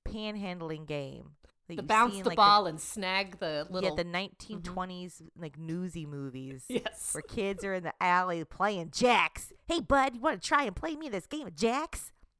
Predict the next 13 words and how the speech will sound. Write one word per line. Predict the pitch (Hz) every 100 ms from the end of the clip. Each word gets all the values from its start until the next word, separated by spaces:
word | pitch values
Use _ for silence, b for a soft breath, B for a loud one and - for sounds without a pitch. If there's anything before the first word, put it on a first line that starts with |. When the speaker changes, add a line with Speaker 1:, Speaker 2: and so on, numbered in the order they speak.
| _ _ -
Speaker 1:
That | 175 180 202
I | 190
feel | - - 170
like | 156 - -
I | 160
would | 160 170
be | 170
better | - 151 156 147
off | 139 -
to | -
win | 156 147 143 147
money | 147 139 113 - _
at | 76 53 - -